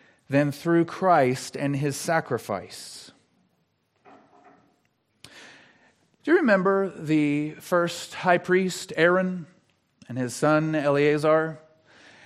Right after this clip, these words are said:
When you're reading the Old Testament, which I hope you do, there's a description of the breastplate that the high priests would wear. And on this breastplate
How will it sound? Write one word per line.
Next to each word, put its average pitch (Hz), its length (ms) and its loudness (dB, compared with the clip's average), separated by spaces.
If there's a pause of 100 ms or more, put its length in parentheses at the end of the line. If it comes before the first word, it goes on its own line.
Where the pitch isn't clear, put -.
(120)
When 143 180 2
you're 151 80 4
reading 196 480 4
the 165 140 6
Old 160 160 4
Testament, 160 480 0
which 135 140 -4
I 123 100 -2
hope 170 220 -4
you 151 60 -4
do, 123 400 -4 (840)
there's 165 180 0
a 185 40 -4
description 214 540 -4
of 175 60 -2
the 147 80 -4
breastplate - 920 -8 (600)
that 139 140 -10
the 139 60 -8
high 160 200 0
priests 143 600 -6
would 123 200 -8
wear. 113 460 -2 (460)
And 190 120 4
on 226 140 6
this 220 180 4
breastplate 139 880 2